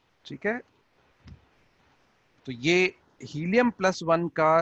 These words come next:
जो wavelength होगा वो one by four times of hydrogen का जो wavelength है। तो हाइड्रोजन का जो wavelength है वो four hundred nanometer है। तो इसका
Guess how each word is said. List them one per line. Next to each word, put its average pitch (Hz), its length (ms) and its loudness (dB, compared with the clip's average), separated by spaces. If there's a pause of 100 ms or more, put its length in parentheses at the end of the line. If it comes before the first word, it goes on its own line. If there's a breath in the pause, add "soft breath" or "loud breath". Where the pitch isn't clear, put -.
(140)
जो 147 180 -4
wavelength 143 560 -2
होगा 123 380 -2 (440)
वो 123 180 -6
one 156 160 0 (120)
by 156 140 4 (140)
four 175 160 -4 (120)
times 147 320 -2
of 143 260 -4
hydrogen 170 680 0
का 143 200 2
जो 143 180 -6
wavelength 104 480 -6
है। 107 80 -10
तो 120 120 -10
हाइड्रोजन 151 480 -4
का 175 180 0
जो 160 160 -6
wavelength 147 480 -2
है 147 60 -2
वो 156 140 -8 (100)
four 170 180 -4
hundred 170 380 -2
nanometer 127 600 -2
है। 123 60 -2 (500)
तो 139 60 -4
इसका 151 260 -2